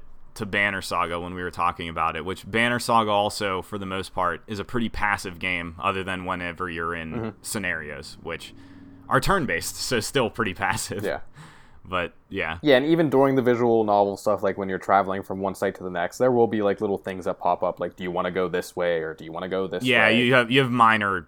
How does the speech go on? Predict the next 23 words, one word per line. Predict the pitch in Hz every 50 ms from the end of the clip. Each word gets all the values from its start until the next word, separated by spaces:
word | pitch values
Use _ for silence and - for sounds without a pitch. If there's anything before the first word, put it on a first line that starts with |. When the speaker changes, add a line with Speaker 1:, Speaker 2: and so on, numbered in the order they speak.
| _ -
Speaker 1:
choice | - - - 98 92 90 - - -
Speaker 2:
Yeah. | 98 85 82 76 76 - - - _ _ _ _ _ _ _ -
And, | - 135 131 139 -
Speaker 1:
things. | 131 135
Speaker 2:
and | 139 131 127
there's | 123 117 110 110
a, | 120 113 113 -
a | 113
merchant | 110 104 98 95 92 - - 95 98 - -
for | - -
you | 92 92 92 90
where, | 90 87 87
you | 87
know, | 85 85 87
can | - - 92
buy | 85 85 87 90
and | 87 87 85
sell | - - 82 87 87
things | - 87 87 87 82
that | 90 69
you | 87
find. | 87 - - 85 82 78 78 87 90 - _ _ _ _ _ _ _ _ _ _
Speaker 1:
Yeah. | 98 101 95 87 85 85